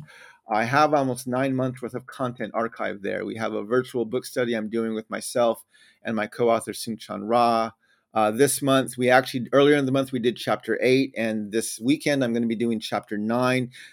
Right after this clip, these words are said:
My co-author, Seung-Chan Rah, is out of the, out, is traveling right now and on sabbatical, so we're not able to do it together, but we're gonna do, do chapter nine, I think tomorrow morning is when I have it scheduled for. And, uh,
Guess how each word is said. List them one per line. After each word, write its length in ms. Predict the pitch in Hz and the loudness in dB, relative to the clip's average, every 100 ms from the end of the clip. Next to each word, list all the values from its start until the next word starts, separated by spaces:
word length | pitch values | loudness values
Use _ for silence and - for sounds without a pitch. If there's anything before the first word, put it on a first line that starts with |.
| _ | _
My 240 | 113 113 | -2 0
co-author, 520 | 110 - 131 127 123 120 | 0 2 4 4 2 -2
Seung-Chan 480 | - 123 117 117 | -4 -6 -4 -4
Rah, 220 | 113 113 110 | -2 0 0
is 180 | 104 - | -2 -2
out 160 | 110 | -2
of 60 | 110 | 0
the, 220 | 104 92 - | -2 -4 0
out, 280 | 110 113 - | 0 2 -2
is 160 | 104 | -8
traveling 460 | - - 131 131 131 | -6 2 4 4 2
right 180 | 127 113 | 0 0
now 300 | 123 120 113 | 0 0 0
and 80 | |
on 120 | 107 104 | -4 -6
sabbatical, 560 | - 107 113 113 117 | -6 0 0 0 -4
so 240 | 110 - 107 | -6 -4 -4
we're 140 | 107 | -2
not 180 | 113 113 | 0 0
able 180 | 110 110 | 0 -2
to 40 | |
do 140 | 101 | -4
it 80 | 104 | -8
together, 560 | - 98 117 117 113 113 _ - - _ | -8 -2 2 2 0 -2 _ -20 -20 _
but 160 | - 95 | -2 -2
we're 160 | 104 107 | -2 -4
gonna 260 | 117 110 | -2 -2
do, 480 | 101 101 120 120 113 | -4 -4 0 0 -2
do 240 | 107 120 | -4 -6
chapter 440 | 127 - 113 - 110 | -6 -4 -4 -4 -6
nine, 460 | 110 113 117 113 - | -2 0 0 -2 -4
I 120 | 104 | -10
think 280 | - 135 - | -10 -12 -10
tomorrow 380 | 120 113 117 | -4 -2 0
morning 380 | 104 110 110 101 | 0 0 -2 -4
is 180 | 98 - | -8 -12
when 100 | 95 | -14
I 60 | 90 | -10
have 180 | 101 | -10
it 80 | 90 | -8
scheduled 420 | - 98 104 98 | -10 -10 -10 -12
for. 360 | - - 87 - _ _ _ - - _ _ - | -12 -8 -8 -10 _ _ _ -20 -20 _ _ -6
And, 340 | 110 107 101 | -4 -2 0
uh, 500 | 101 101 95 82 - | 2 4 2 0 -4